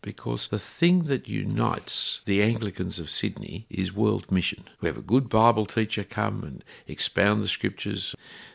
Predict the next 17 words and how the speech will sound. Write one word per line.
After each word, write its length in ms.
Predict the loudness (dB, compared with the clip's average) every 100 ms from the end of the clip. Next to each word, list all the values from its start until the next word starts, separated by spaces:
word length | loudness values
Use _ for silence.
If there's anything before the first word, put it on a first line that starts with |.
| -2
This 120 | 0
coming 320 | 2 2 4
year, 460 | 4 4 4 0 -2
Ed 180 | -2 0
Lone's 360 | 2 4 4 2
going 120 | -2
to 80 | -2
expound 400 | -2 0 0 0
Galatians 580 | -2 0 0 0 -2 -4
for 280 | 0 0
us, 180 | 0 -4
which 180 | -10 -14
will 60 | -14
be 60 |
fantastic, 720 | -12 -12 -8 -4 -4 -4 -8
I'm 160 | -10 -10
sure. 340 | -8 -8 -10